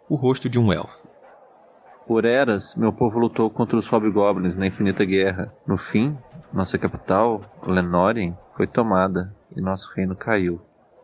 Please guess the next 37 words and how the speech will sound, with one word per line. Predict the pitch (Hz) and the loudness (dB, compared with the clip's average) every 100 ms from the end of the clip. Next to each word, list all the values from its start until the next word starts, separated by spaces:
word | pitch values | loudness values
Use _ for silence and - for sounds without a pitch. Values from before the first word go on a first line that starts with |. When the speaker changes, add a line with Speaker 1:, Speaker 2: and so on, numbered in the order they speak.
| - | -8
Speaker 2:
Nenhuma | 101 104 127 127 | -4 -2 0 0
outra | 123 113 | 0 -2
raça | 95 101 - 98 | 0 -2 0 -2
veio | 98 95 | 0 0
ao | 92 | 0
nosso | 92 95 | -2 -2
auxílio. | 95 - 87 87 85 - _ _ - _ | -2 0 0 0 -2 -8 _ _ -20 _
Tenho | - 98 95 | -4 -2 -2
trezentos | 107 95 98 98 113 | 0 0 0 -2 -2
e | |
noventa | 104 101 104 | 0 0 0
e | 107 | 0
três | - 104 90 | 2 0 2
anos | 95 95 95 - - - - - - _ - | 2 2 0 -4 -12 -18 -20 -20 -20 _ -12
e | - | -8
só | - - 113 110 | -8 -2 2 2
agora | 90 90 95 95 87 90 - - - - | 4 4 4 4 2 -2 -14 -18 -10 0
vejo | 90 87 - | 0 0 -4
que | |
isso | 92 95 | -4 -2
aconteceu | 98 90 95 95 | -2 -2 0 0
pela | 90 92 | 0 2
nossa | 90 92 95 | 0 0 0
arrogância. | 95 90 87 90 - - - - - - _ _ _ _ - - | 2 2 0 -2 -6 -10 -18 -20 -20 -20 _ _ _ _ -14 -6
Obrigado | 117 117 107 110 - | 0 2 2 0 0
por | - | 0
abrir | 101 98 | 0 -2
meus | 101 101 90 | -4 -2 0
olhos. | 95 98 98 - - - - - - - - - - - - | 2 0 -2 -8 -20 -20 -20 -20 -20 -20 -20 -20 -20 -20 -20
Agora | - 117 117 | -4 -2 0
vá, | 101 107 113 117 - - - - | 2 2 0 -6 -20 -20 -20 -4
que | 113 | 0
as | |
estrelas | 110 - - 120 117 | 2 0 0 0 0
guiem | 104 110 120 107 | -2 0 0 0
sua | 104 | 0
jornada. | 92 92 92 90 87 90 | 2 2 2 0 0 -2